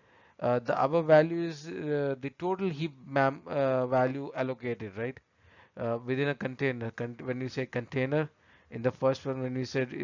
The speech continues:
within a container, it means we are talking about one J V M. One task execution would be happen as in, inside one J V M, right? And, uh, in that J V M,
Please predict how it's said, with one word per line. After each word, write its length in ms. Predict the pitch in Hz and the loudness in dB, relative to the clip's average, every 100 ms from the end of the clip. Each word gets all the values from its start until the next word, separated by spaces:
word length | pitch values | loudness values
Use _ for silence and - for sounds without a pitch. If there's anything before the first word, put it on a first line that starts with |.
| 120 | -4
within 220 | 120 127 | -2 -2
a 40 | |
container, 380 | 127 127 120 143 | 0 -2 0 -2
it 120 | 127 | -2
means 300 | 143 143 143 - | -6 -10 -12 -8
we 60 | 135 | -6
are 60 | |
talking 300 | 123 123 117 | -2 -4 -2
about 160 | 151 156 | -4 2
one 220 | 143 131 | 2 2
J 140 | 117 110 | 0 -2
V 160 | 101 | -2
M. 100 | 95 - _ - - - | -8 -12 _ -20 -20 -4
One 220 | 135 143 | 0 2
task 320 | 139 139 135 | 6 6 6
execution 600 | 135 123 123 127 131 135 123 | 0 -4 -6 -6 -4 -4 -6
would 140 | 120 | -4
be 100 | 123 | 0
happen 420 | 117 107 117 120 | 2 2 0 -6
as 300 | 185 190 - - | -6 -8 -14 -14
in, 260 | - 123 123 127 | -8 -8 -8 -10
inside 380 | 113 147 190 | -2 0 0
one 260 | 135 127 120 | -2 -4 -4
J 200 | 135 113 | -6 -6
V 160 | 98 95 | -6 -8
M, 120 | 92 _ _ - - _ | -10 _ _ -20 -20 _
right? 400 | - 117 123 147 - - - - | -4 2 2 2 -6 -20 -20 -4
And, 440 | 135 131 139 143 143 | 0 2 0 2 4
uh, 160 | 143 - _ _ _ _ _ _ _ _ _ _ _ _ - - | 4 0 _ _ _ _ _ _ _ _ _ _ _ _ -20 -10
in 160 | 127 131 | -6 4
that 240 | 139 135 | 4 4
J 200 | 135 143 | 4 2
V 120 | 139 | 4
M, 200 | 151 156 | 0 -2